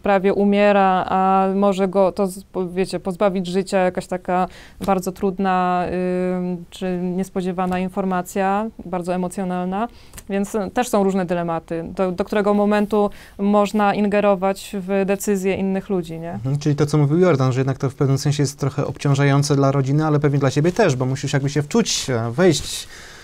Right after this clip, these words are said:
Speaker 2: w buty tej rodziny danej,
Speaker 1: No,
Speaker 2: tak?
Speaker 1: no,
Speaker 2: I,
Speaker 1: trzeba,
Speaker 2: i trochę
Speaker 1: trzeba,
Speaker 2: się tam
Speaker 1: tak,
Speaker 2: jednak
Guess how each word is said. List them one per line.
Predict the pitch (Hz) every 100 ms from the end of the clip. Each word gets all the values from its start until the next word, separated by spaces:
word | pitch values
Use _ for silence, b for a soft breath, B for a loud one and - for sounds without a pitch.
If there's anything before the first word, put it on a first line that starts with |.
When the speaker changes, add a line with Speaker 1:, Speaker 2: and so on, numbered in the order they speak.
| B
Speaker 2:
w | 143 120
buty | 127 147 139
tej | 131
rodziny | 123 117 117 117
danej, | 123 117 107
Speaker 1:
No, | 104
Speaker 2:
tak? | 123 147 -
Speaker 1:
no, | 139
Speaker 2:
I, |
Speaker 1:
trzeba, | 139 143 139
Speaker 2:
i |
trochę | 139 143 156
Speaker 1:
trzeba, | 147
Speaker 2:
się | 151
tam | 147 147
Speaker 1:
tak, | 143
Speaker 2:
jednak | 139 143